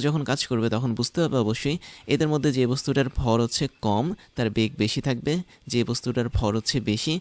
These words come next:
তার বেগটা কম থাকবে। তাহলে দুটো বস্তুর ভরবেগ যদি সমান হয়ও, তারপরও তাদের কিন্তু ভর এবং বেগ এ দুটো সমান নাও হতে পারে। তারপর আমরা তোমাদেরকে আরেকটি স্পেশাল কেস বলি, সেটা হচ্ছে তুমি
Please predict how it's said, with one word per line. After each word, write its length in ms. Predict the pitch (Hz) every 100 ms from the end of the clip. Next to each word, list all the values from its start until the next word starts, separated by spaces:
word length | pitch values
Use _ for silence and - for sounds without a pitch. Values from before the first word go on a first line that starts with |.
| - -
তার 120 | 143 127
বেগটা 300 | 107 - 143 190 - -
কম 120 | 120 101
থাকবে। 260 | 107 - 80 - _ - - - - - - - - - -
তাহলে 240 | 131 127 117
দুটো 160 | 117 131
বস্তুর 260 | 135 - 139 131
ভরবেগ 320 | 123 120 123 120
যদি 160 | 120 120 -
সমান 220 | 123 131 -
হয়ও, 260 | 156 147 131 - -
তারপরও 320 | 120 - 160 123
তাদের 180 | 113 117 135
কিন্তু 160 | 127 143
ভর 160 | 131 113 120
এবং 100 | 131 117
বেগ 160 | 117 151 - - -
এ 20 | 110
দুটো 140 | 123 143
সমান 220 | 113 113 110
নাও 120 | 107 107
হতে 140 | 113 95
পারে। 140 | 90 87 - - - -
তারপর 200 | 135 170
আমরা 140 | 135 127 127
তোমাদেরকে 420 | 117 113 113 - -
আরেকটি 240 | 117 - 120
স্পেশাল 260 | - 120 113 110
কেস 140 | 113 -
বলি, 160 | 101 - - - -
সেটা 160 | 147 165
হচ্ছে 180 | 127 127 -
তুমি 160 | 117